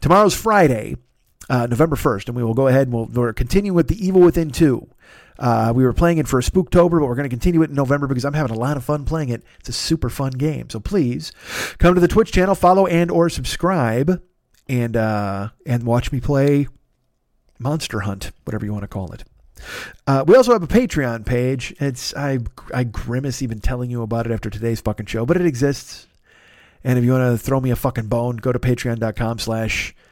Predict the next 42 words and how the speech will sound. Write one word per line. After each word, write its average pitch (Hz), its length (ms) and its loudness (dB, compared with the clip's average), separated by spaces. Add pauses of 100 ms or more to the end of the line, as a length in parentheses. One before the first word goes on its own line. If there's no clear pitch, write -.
(720)
uh, 113 100 -8
the 104 100 -6
forty-year-old 117 440 0
boy, 113 280 -2 (500)
I 123 80 -2
believe. 127 320 0
I 113 60 -4
don't 120 80 -4
think 120 100 -2
it's - 120 -10
Mike 113 180 -6
four 113 180 -2
oh 104 60 -2
Y 104 160 -2
O 104 100 -4
B, 120 140 -2
but 151 160 -4
just 190 180 -6
put 165 120 0
in 120 100 -6
Mike 107 180 -8
Schmidt 107 380 -10
in 117 80 -14
Patreon. 107 500 -6
You'll 113 120 -6
see - 280 -10
my 107 160 -8
giant 101 420 -10
fucking 104 260 -8
head 107 300 -6 (600)
with 120 100 -2
a, 95 260 -6
with 107 140 -8
a - 140 -14
shorn 113 420 -6
haircut 113 480 -4
and 98 80 -12
a - 60 -20
dimple, 113 360 -6 (560)
a - 60 -10
smirk. - 560 -4 (540)
Um, 123 720 -2